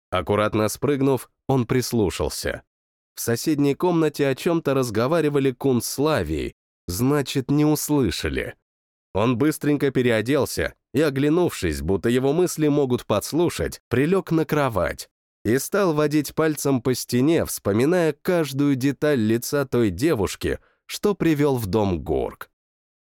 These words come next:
Он еще не понял, что произошло, но это что-то сильно сжимало ему сердце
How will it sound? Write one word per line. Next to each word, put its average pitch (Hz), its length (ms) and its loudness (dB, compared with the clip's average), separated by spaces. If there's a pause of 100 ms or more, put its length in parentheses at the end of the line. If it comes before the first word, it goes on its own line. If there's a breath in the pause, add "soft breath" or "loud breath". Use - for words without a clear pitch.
(140)
Он 185 180 2
еще 175 340 0
не 175 160 4
понял, 165 400 2
что 165 220 -2
произошло, 135 880 0 (300)
но 143 160 4
это 143 220 0
что-то 131 480 0
сильно 139 440 0
сжимало 131 500 0
ему 131 280 2
сердце 120 580 -2